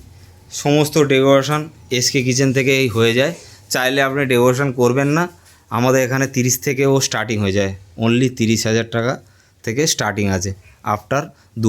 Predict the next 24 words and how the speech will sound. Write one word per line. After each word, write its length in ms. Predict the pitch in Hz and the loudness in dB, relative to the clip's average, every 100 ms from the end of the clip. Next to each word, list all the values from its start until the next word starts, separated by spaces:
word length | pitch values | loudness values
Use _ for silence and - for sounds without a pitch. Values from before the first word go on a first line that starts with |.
| 110 | 2
আড়াই 200 | 107 104 98 | 2 -2 -4
লাখ 100 | 95 | -6
টাকা 180 | 95 95 92 | -10 -8 -4
পর্যন্ত। 300 | 98 95 101 - _ _ | -4 -4 -8 -14 _ _
আপনারা 320 | 95 101 110 117 | -6 -2 -2 0
যেমন 340 | 107 104 120 | 0 0 0
বানাবেন 400 | 110 107 120 165 175 _ _ | 0 0 -2 -4 -6 _ _
সেই 220 | - 117 113 | -6 -6 -4
কনসেপ্টে 560 | 117 113 - 120 - | -2 -2 -2 -6 -4
আমরা 200 | 127 107 107 | -2 -2 -2
বানিয়ে 320 | 92 92 90 | -4 -4 -6
দেবো। 200 | 87 95 - _ _ - | -6 -10 -18 _ _ -6
আর 100 | 98 | -4
এদিকে 380 | 101 107 123 123 | -4 -2 -2 -2
সার্ভিসের 600 | - 101 101 107 117 107 | -4 -4 -4 -2 -2 -2
জন্য 220 | 113 107 | 0 0
আমরা 220 | 107 104 104 | -2 -2 0
জায়গা 320 | 101 98 101 | 0 -2 -2
দিয়েছি, 340 | 98 98 95 - - - - | -2 -4 -6 -12 -20 -20 -8
প্রত্যেকটা 360 | 143 147 143 | -6 -4 -6
কার্টে 320 | 135 107 107 117 | -4 -4 -2 -4
দিই, 220 | 107 123 - - _ _ | -4 -6 -8 -20 _ _
এদিকেও 400 | 107 117 123 123 | -2 -2 2 2
দিয়েছি 360 | 120 120 120 | 2 0 -2